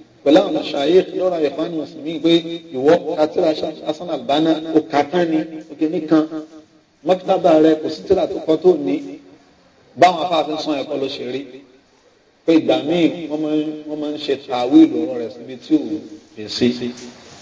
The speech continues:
Tẹ́lẹ̀ bá ti rẹ́ni tó dúró bẹ́ẹ̀ yẹn, ẹni yẹn ò tí ì rẹ́dì fún súnà tán. Náà sọ pé, "إذا ذكر الأهواء." Tí a bá ń sọ̀rọ̀ nífẹ̀ẹ́ náà, لم يتعصب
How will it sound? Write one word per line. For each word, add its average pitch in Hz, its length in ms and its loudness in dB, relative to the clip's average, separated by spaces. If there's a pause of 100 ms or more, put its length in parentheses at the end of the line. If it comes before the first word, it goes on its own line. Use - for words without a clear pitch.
(120)
Tẹ́lẹ̀ 160 180 10
bá 165 140 4
ti 156 120 -2
rẹ́ni 156 160 2
tó 165 120 6
dúró 160 280 4
bẹ́ẹ̀ 151 240 2
yẹn, 120 120 -8 (2250)
ẹni 156 300 6
yẹn 139 120 4
ò 123 40 2 (180)
tí 175 60 -6
ì 160 120 6
rẹ́dì 135 260 -2
fún 117 100 -12
súnà 123 460 -12
tán. 101 140 -16 (1300)
Náà 151 120 2
sọ 151 100 0
pé, 165 100 4 (120)
"إذا 120 420 2
ذكر 147 360 2 (400)
الأهواء." 117 880 0 (600)
Tí - 40 2
a 208 60 8
bá 226 140 4
ń 226 60 0
sọ̀rọ̀ 185 280 2
nífẹ̀ẹ́ 175 300 0
náà, 175 100 -6
لم 208 240 4
يتعصب 170 760 0